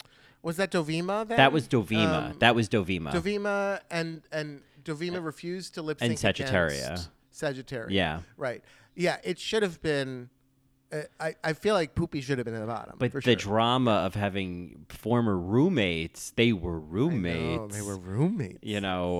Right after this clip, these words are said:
Speaker 2: lip syncing, it was worth it. I, for me, it all worked out. It all worked out perfectly.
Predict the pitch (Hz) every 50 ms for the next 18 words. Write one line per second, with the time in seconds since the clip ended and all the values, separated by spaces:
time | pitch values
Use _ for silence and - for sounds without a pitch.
0 | 80 87 107 110 127 143 - - - 104 87 80 - - 85 82 80 82 82 71
1 | 85 117 113 107 98 82 80 80 90 87 85 82 - 85 80 - - 123 143 156
2 | 160 147 131 131 127 - - - - - - - - - 127 - 151 143 135 147
3 | 147 143 123 110 104 104 98 95 95 - - - 90 80 80 76 - - - 98
4 | 110 113 110 107 101 98 92 - - 87 80 - 92 87 78 - 82 - - 82
5 | 82 82 82